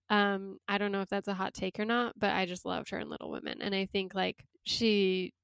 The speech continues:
doesn't get to flex that, like, softer side as much. Like, she's always playing the, like,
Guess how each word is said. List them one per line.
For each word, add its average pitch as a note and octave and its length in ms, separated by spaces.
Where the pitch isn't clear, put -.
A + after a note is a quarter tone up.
doesn't G3+ 360
get G3+ 180
to F#3+ 120
flex - 480
that, G3+ 200
like, F#3 240
softer G3 640
side G#3 460
as G#3 200
much. - 560
Like, G3 200
she's G3 220
always F#3 300
playing F3 440
the, F3+ 100
like, F3+ 240